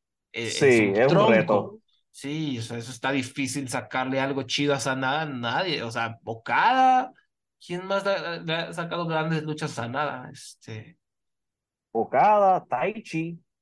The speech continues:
Speaker 1: Taichi, ándale.
Speaker 2: Zack Sabre.
Speaker 1: Zack Sabre. Entonces
Speaker 2: Y, y Ishii, y ya.
Speaker 1: Sí,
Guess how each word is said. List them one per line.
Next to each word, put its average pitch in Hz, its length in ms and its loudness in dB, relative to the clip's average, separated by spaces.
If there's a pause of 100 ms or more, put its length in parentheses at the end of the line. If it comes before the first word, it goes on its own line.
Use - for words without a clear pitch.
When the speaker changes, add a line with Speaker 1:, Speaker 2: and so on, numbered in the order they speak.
(140)
Speaker 1:
Taichi, 160 560 -2
ándale. 151 640 0 (340)
Speaker 2:
Zack 139 260 2
Sabre. 143 580 4 (920)
Speaker 1:
Zack 123 280 -4
Sabre. 147 680 0 (260)
Entonces 156 300 -2
Speaker 2:
Y, 123 220 0 (460)
y 139 80 0
Ishii, 151 640 2
y 135 60 -2
ya. 226 240 2 (480)
Speaker 1:
Sí, 180 200 -4